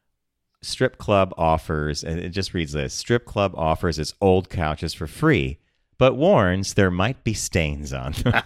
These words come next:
<laughs> So they, they show a picture of this furniture out in a parking lot.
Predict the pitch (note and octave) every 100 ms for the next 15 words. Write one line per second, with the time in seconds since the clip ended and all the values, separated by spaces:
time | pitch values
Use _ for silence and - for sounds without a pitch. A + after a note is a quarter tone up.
0 | - - - - - - - - G3 G3+
1 | - - _ _ _ A#3 G#3+ - D#4+ D#4+
2 | C4+ G3 - F#3+ - - G2 F#2 - G2
3 | F#2 - A2 G2+ - - E3+ G#3 G3+ -
4 | G2 F2 F#2 G#2+ B2 A#2 G#2 F2+ - -
5 | D#3 - E2 D2+ D2 C#2 D2+